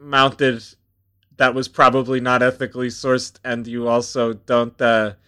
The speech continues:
think that the cult is good, actually, and that the Star Wars good guys make you hide your face,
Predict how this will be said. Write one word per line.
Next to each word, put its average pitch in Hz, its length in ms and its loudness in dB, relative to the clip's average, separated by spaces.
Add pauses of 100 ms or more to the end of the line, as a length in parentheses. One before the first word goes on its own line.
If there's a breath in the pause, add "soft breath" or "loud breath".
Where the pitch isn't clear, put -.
(540)
think 135 320 -4
that 123 260 4
the 123 80 -4
cult 135 460 -2
is 107 320 -6 (240)
good, 143 280 4
actually, 120 960 -2
and 113 300 -10
that 110 320 0 (300)
the 113 100 -12
Star 135 340 2
Wars 123 340 0
good 196 340 6
guys 123 340 6
make 110 260 -12
you 113 140 -10
hide 113 300 4
your 107 160 -4
face, 107 480 -4